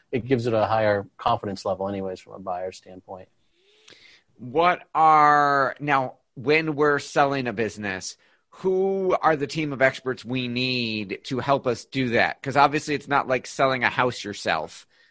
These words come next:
Speaker 2: uh, which,
Speaker 1: Definitely not.
Speaker 2: I mean, you shouldn't do, but lots of people do. You see the for sale by owner
Speaker 1: Yeah.
Speaker 2: sales everywhere. Business being a lot more complicated than just a home inspection.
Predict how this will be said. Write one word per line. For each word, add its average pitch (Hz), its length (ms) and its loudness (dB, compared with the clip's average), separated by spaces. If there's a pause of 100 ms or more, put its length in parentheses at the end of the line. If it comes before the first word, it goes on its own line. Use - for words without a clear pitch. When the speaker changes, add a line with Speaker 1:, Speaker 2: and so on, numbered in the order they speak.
(200)
Speaker 2:
uh, 98 220 4
which, 123 140 -2
Speaker 1:
Definitely 101 180 -6
not. - 80 0
Speaker 2:
I 147 40 4
mean, 143 140 -2
you 143 120 0
shouldn't 175 360 2
do, 170 180 2
but 160 160 2
lots 131 220 6
of 143 80 -6
people 135 280 -2
do. 131 140 -2
You 160 120 -2
see 151 140 -6
the 127 120 -4
for 143 200 -4
sale 139 220 0
by 127 160 4
owner 127 200 0
Speaker 1:
Yeah. 107 80 -4
Speaker 2:
sales 123 300 -2
everywhere. 113 600 0 (300)
Business 160 360 0
being 151 220 -2
a 131 60 4
lot 143 200 8
more 135 140 0
complicated 123 720 -4
than 117 120 -6
just 120 200 -6
a 110 60 -2
home 131 260 -2
inspection. 107 640 -2